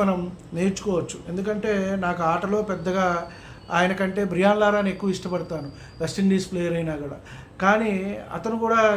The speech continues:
ఇలా వ్యసనాల వల్ల కిందకి పడిపోయాడు ఒకానొక స్టేజ్లో. సరే, కొంత మళ్ళీ లేచి అధపాతానాలు కొంతమందికి ఉంటూ ఉంటాయి జీవితంలో, హెచ్చు తగ్గులు, కింద పడిపోవటం, పైకి లేవటం. కానీ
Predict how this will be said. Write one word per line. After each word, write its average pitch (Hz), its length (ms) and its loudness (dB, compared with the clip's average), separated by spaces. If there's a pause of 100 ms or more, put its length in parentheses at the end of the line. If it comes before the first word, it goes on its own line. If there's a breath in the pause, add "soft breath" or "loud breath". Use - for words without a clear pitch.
ఇలా 202 140 2 (140)
వ్యసనాల 208 380 0 (100)
వల్ల 202 160 2 (880 loud breath)
కిందకి 240 320 4
పడిపోయాడు 185 540 0
ఒకానొక 180 380 -2
స్టేజ్లో. 180 380 0 (220)
సరే, 180 180 -2 (140)
కొంత 190 160 -2 (100)
మళ్ళీ 190 300 2
లేచి 196 300 0 (760 loud breath)
అధపాతానాలు 196 880 4
కొంతమందికి 202 600 -2
ఉంటూ 208 260 -2
ఉంటాయి 202 320 2
జీవితంలో, 196 480 2 (640 loud breath)
హెచ్చు 180 280 0
తగ్గులు, 196 360 4 (460)
కింద 208 220 4
పడిపోవటం, 190 460 2 (120)
పైకి 196 280 2
లేవటం. 170 320 2 (140)
కానీ 208 220 0